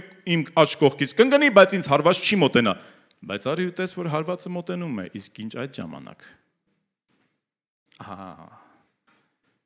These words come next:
տկարացար, հավատքից ընկար, կասկածեցիր, վախեցար։ Ոմանք վարդապետություն են կազմում, մի ամբողջ գիրք են գրում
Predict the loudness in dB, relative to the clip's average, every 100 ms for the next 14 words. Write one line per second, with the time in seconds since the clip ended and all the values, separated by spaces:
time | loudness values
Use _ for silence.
0 | _ -20 -20 -20 -18 -18 -18 -16 -16 -16
1 | -18 -20 _ _ _ _ _ _ _ -20
2 | -20 -16 -14 -14 -12 -14 -12 -14 -12 -12
3 | -12 -18 _ _ _ _ _ -14 -12 -12
4 | -12 -10 -8 -6 -6 -8 -10 -14 _ _
5 | -20 _ _ -10 -6 0 4 8 8 6
6 | 0 -8 -14 _ _ _ _ _ _ -4
7 | 0 0 -2 -8 -6 -4 -4 -2 -4 -4
8 | -8 -4 -4 -4 -2 -2 -2 -4 -2 -2
9 | -2 -4 -2 6 6 6 -2 -14 -4 -4
10 | -4 -8 -8 -6 -4 -2 -2